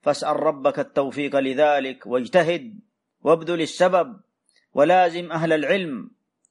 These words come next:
واعمل بعلمك. كان أصحاب رسول الله صلى الله عليه وسلم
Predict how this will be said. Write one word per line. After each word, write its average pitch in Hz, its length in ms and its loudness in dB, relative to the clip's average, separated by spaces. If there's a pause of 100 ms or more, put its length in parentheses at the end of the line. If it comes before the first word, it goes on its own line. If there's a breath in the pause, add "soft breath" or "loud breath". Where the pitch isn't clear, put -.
(260)
واعمل 170 440 0
بعلمك. 170 720 -2 (1120)
كان 170 200 2
أصحاب 170 460 -2
رسول 160 340 -2
الله 156 340 0
صلى 147 260 -2
الله 143 400 0
عليه 139 280 -2
وسلم 143 680 -4